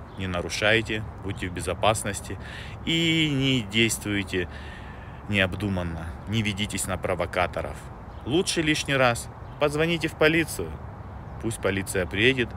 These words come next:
разберется, даже если она ничего не сделает, как вы говорите. В полиция в Америке тоже может ничего не сделать, а просто приехать, посмотреть, что все в порядке,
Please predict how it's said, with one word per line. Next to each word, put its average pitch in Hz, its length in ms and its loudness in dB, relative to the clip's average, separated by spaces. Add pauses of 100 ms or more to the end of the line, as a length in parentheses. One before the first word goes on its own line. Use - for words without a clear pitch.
(180)
разберется, 101 680 0
даже 98 580 6 (280)
если 120 260 2
она 117 200 6
ничего 113 440 0
не 104 140 0
сделает, 98 520 0
как 87 140 -6
вы 87 80 -4
говорите. 87 520 -2 (280)
В - 80 -12
полиция 127 480 4
в 131 40 6
Америке 135 420 2
тоже 110 240 0
может 87 300 -4
ничего 92 360 -2
не 90 120 -4
сделать, 82 400 -6 (340)
а 101 100 0
просто 127 400 4
приехать, 110 560 2 (460)
посмотреть, 110 600 2
что 98 180 0
все 104 220 0
в - 40 -8
порядке, 107 600 4